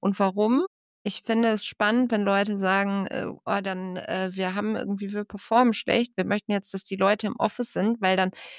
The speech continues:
kann ich ja sehen, ob die Leute arbeiten.“ Wo ich mir denk, „Sorry,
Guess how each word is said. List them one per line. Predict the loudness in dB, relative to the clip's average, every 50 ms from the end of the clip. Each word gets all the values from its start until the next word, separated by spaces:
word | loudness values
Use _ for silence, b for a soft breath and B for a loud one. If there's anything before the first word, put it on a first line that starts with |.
| B B B _
kann | -6 -2 2 2
ich | 2 2 0
ja | 0 -2 0
sehen, | 0 0 2 2 2
ob | 2 0 -2 -4
die | -6 0
Leute | 2 2 2 2 0 -4 -4 -2
arbeiten.“ | 0 0 0 0 -2 -8 -8 _ -8 -6
Wo | -4 -4
ich | -4 -2 -2
mir | 0
denk, | 2 2 0 0 -4 _ _ _
„Sorry, | -8 0 0 0 2 2 0 0 0